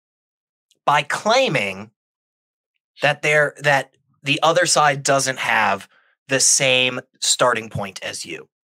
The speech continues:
Because that's the only way that the religious people take these conversations seriously,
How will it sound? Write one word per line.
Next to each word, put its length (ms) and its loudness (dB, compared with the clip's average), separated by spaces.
Because 280 -2
that's 300 0
the 120 0
only 280 2
way 200 2
that 160 -2
the 80 -2
religious 440 -2
people 300 -10
take 320 -8
these 200 -8
conversations 840 -8
seriously, 600 -10